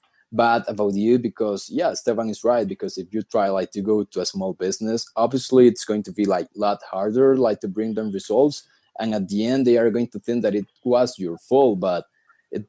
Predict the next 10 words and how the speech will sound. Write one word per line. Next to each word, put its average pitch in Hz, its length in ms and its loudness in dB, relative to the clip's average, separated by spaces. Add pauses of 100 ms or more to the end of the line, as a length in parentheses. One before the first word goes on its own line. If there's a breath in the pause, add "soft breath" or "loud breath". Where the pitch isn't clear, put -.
(120)
it's - 240 -6
not 160 200 0
your 98 140 -2
fault. 123 300 4
It's - 240 -6
just 139 400 -2 (220)
that 92 280 -2 (100)
the 104 140 -8
structure 123 540 -2
of, 98 200 -8